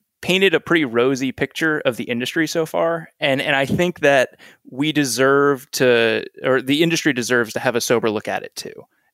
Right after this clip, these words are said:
And something that we've been talking about for the last couple of years and kind of wondering when it will happen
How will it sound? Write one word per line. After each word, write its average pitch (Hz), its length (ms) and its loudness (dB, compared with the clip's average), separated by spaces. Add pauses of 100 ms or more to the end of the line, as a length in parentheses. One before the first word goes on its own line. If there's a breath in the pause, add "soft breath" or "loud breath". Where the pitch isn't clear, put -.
(120)
And 120 560 2 (140)
something 190 420 0
that 151 180 0
we've 135 160 0
been 123 140 0
talking 120 340 -2
about 110 300 0
for 117 60 -6
the 107 100 0
last 104 240 0
couple - 180 -6
of 110 80 -6
years 123 240 2
and 110 100 -6
kind 113 180 -2
of 101 60 -6
wondering 104 520 -6
when 101 140 -8
it - 80 -14
will 113 100 -10
happen 117 520 -2